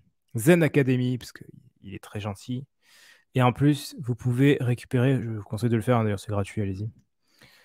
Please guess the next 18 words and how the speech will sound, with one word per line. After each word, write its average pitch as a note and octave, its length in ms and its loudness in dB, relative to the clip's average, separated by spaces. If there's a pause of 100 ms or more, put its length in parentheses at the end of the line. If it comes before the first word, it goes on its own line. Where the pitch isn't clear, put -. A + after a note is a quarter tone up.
(480)
de B2+ 140 2
récupérer C3 480 4
votre C#3+ 280 4
I C#3+ 160 4
D D3+ 460 0
pour C3 140 -6
pouvoir, C3+ 320 4
c'est - 100 -2
votre, C3 220 0
c'est - 260 0
un C3+ 120 4
soulbound C#3+ 380 6
token, C#3 360 6
donc A2 160 -2
c'est-à-dire A#2 340 0
que - 60 -16
c'est A#2 180 -6
un A2 360 -2